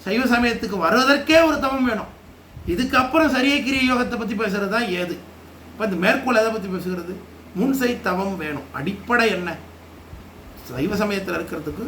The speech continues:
சாமி கிட்ட போகணும்னு நினைக்கிறதுக்கு, ஞானம் வேணும்னு நினைக்கிறதுக்கே முதல்ல முன்செய் தவம் வேணும் அப்படிங்கிறத இந்த மேற்கோளை விளக்கியிருக்கார். எட்டாம் சூத்திரத்தினுடைய முதல் அதிகரணம் மேற்கோள்.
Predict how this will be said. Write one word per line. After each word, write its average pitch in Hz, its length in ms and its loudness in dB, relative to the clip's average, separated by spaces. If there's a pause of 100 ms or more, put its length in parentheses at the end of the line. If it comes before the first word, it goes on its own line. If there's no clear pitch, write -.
(160)
சாமி 170 280 -4
கிட்ட 180 180 -4
போகணும்னு 160 260 -4
நினைக்கிறதுக்கு, 151 500 -6 (680)
ஞானம் 202 440 2
வேணும்னு 190 260 0
நினைக்கிறதுக்கே 202 560 -4
முதல்ல 185 400 -6 (520)
முன்செய் 214 420 -4
தவம் 160 340 -4
வேணும் 131 300 -6 (480)
அப்படிங்கிறத 151 440 -4
இந்த 135 220 -4 (160)
மேற்கோளை 151 400 -2
விளக்கியிருக்கார். 131 560 -4 (220)
எட்டாம் 170 300 -2
சூத்திரத்தினுடைய 143 580 -6
முதல் 156 240 -2
அதிகரணம் 143 420 -2
மேற்கோள். 117 340 -10